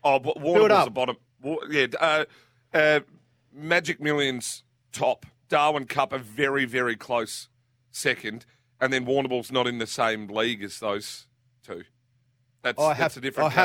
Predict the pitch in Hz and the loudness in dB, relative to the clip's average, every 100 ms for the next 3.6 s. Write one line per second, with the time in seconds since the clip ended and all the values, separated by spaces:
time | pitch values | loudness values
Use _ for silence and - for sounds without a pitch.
0 | 165 110 139 123 123 107 101 104 143 170 | 0 -4 -4 -2 -2 -2 -4 -10 -2 2
1 | 226 170 247 226 139 131 - 143 135 127 | 2 2 0 0 -2 -2 -2 -2 -2 -4
2 | 127 104 85 _ _ _ _ _ - 156 | -4 -6 -12 _ _ _ _ _ -6 2
3 | 214 240 262 247 - | 2 2 -2 -4 -6